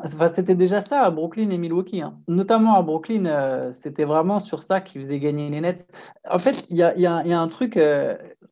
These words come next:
je pense pas que les Mavericks le voient comme ça, mais Jason Kidd, c'est le coach parfait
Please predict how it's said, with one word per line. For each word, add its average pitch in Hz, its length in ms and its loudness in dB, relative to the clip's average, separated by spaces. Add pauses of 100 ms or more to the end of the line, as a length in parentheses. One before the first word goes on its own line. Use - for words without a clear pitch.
(100)
je 147 360 -4
pense 180 260 0
pas 220 140 4
que 220 80 -6
les 175 80 4
Mavericks 170 440 2
le 170 60 0
voient 156 200 2
comme 160 160 -2
ça, 226 340 -2
mais 165 200 -4
Jason 180 380 -4
Kidd, 247 320 -8 (240)
c'est 175 220 -4
le 170 160 0
coach 165 320 -4
parfait 190 500 -4